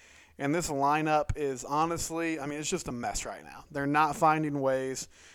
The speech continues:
to score runs. It feels like every run is moving heaven and earth to get it done. They had one extra base hit tonight. One extra base hit. It was a Tommy Sacco double on the base of the wall in the eighth inning,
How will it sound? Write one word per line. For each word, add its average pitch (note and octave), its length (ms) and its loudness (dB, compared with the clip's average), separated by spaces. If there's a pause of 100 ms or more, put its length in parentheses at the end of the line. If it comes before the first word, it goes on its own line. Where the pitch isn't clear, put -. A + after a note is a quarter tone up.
(120)
to C#3+ 80 -2
score D3+ 340 6
runs. C3 380 0
It A#2+ 80 -10
feels D#3 240 2
like C#3+ 240 -4
every D#3 340 4
run C#3+ 600 0 (1300)
is C3+ 160 -4
moving D3+ 340 4
heaven D3+ 300 4
and C#3 100 0
earth C#3+ 220 2
to C3+ 80 -12
get B2+ 120 -8
it A2+ 140 -14
done. D3 360 0 (400)
They F3+ 120 6
had E3 300 8
one D#3 260 4
extra C#3+ 320 -2
base A#2+ 240 -4
hit - 160 -12
tonight. - 300 -14 (600)
One G3 220 4
extra A#3+ 260 2
base G3 200 2
hit. A2 240 -10 (680)
It C#3+ 40 -4
was D3 60 0
a D3 60 4
Tommy F#3 260 4
Sacco E3+ 400 4
double C3 420 -2 (720)
on D3 80 -4
the D#3 60 -2
base D#3+ 260 2
of E3 160 2
the C#3 60 0
wall B2 240 4
in C3+ 80 -4
the C#3 160 -8
eighth E3 240 -4
inning, A2+ 300 -8